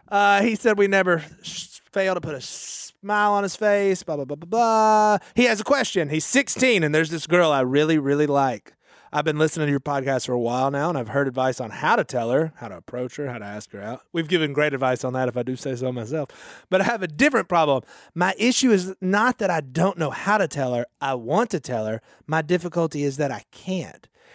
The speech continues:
Neither she nor I are allowed to get into a romantic relationship until we turn eighteen. And in order to honor both our parents and mine, I'm not telling anybody. So I wanna ask if y'all have any tips for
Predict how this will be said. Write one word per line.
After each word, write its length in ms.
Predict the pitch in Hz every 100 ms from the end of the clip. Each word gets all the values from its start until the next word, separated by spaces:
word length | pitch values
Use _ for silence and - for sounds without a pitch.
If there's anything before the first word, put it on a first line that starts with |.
| _ 160
Neither 320 | 202 226 202
she 400 | - 254 262 233
nor 280 | 196 226 196
I 320 | 196 202 165
are 100 | 147
allowed 380 | 147 160 190 170
to 60 |
get 200 | 151 185
into 240 | 165 151 143
a 60 |
romantic 520 | 135 131 143 190 175
relationship 640 | 139 135 180 - 139 147 135
until 220 | 135 156
we 100 | 151
turn 260 | 143 135 - 165
eighteen. 600 | 185 - 185 185 131 113
And 100 | 135
in 100 | 143
order 220 | 185 202
to 60 | 165
honor 240 | 170 165
both 320 | 131 175 233
our 100 | 180
parents 380 | 143 160 170 151
and 180 | 196 190
mine, 280 | 165 151 143 - - -
I'm 380 | 135 147 139 139
not 220 | 185 -
telling 240 | 196 180
anybody. 560 | 214 220 143 107 90 104 _ _ _
So 160 | - 180
I 20 |
wanna 220 | 226 240
ask 260 | 214 208 185
if 80 |
y'all 320 | 185 175 185 165
have 200 | 196 202
any 100 | 170
tips 320 | - 208 -
for 320 | - 135 123